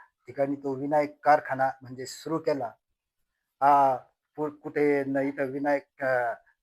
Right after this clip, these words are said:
सम-, अ, वैजापूर या ठिकाणी त्यांच्या नावावर कॉलेजेस, कॉलेज आहे. इथं लोणी या ठिकाणी बी अशी, अ, न, शाळा आहे त्यांच्या नावावर. तर अशी एक महान व्यक्ती आहे. आणि या महान व्यक्तीच्या नावावरचा जो कारखाना बंद पाडणे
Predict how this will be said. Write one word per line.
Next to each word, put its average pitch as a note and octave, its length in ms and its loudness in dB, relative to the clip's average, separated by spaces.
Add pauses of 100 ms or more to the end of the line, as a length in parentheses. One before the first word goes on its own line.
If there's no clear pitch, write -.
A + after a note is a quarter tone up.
(220)
सम-, C#3 260 -6
अ, A#2+ 320 -4
वैजापूर D3+ 460 0
या D#3+ 100 4
ठिकाणी C#3 680 -4 (280)
त्यांच्या C#3+ 280 -4
नावावर C3 320 0 (120)
कॉलेजेस, C#3+ 680 0 (600)
कॉलेज D3 360 -2
आहे. B2 240 -10 (340)
इथं C3+ 300 -2
लोणी D3+ 340 -4
या D#3 80 4
ठिकाणी D3 440 -6
बी D3 120 -8
अशी, D3+ 220 -12
अ, C3+ 280 -4
न, B2+ 300 -8 (500)
शाळा D3+ 360 4
आहे G3 100 4
त्यांच्या D#3 280 -6
नावावर. C3+ 380 -6 (520)
तर F3 40 10
अशी F#3+ 260 6
एक G3+ 160 2
महान F#3+ 300 8
व्यक्ती F#3+ 340 -2
आहे. C3+ 180 -10 (480)
आणि F3+ 240 -2
या F#3+ 100 6
महान F#3 400 6
व्यक्तीच्या F3 540 -2
नावावरचा E3 640 0
जो D3+ 100 -8
कारखाना C#3 640 -4
बंद E3+ 360 -8
पाडणे D3 640 -4